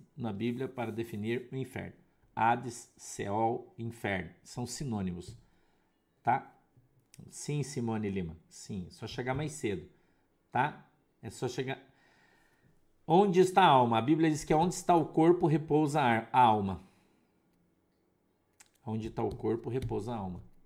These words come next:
A alma tá ali. Entendeu?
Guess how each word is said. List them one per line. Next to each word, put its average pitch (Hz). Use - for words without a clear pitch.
A 98
alma 95
tá 123
ali. -
Entendeu? 107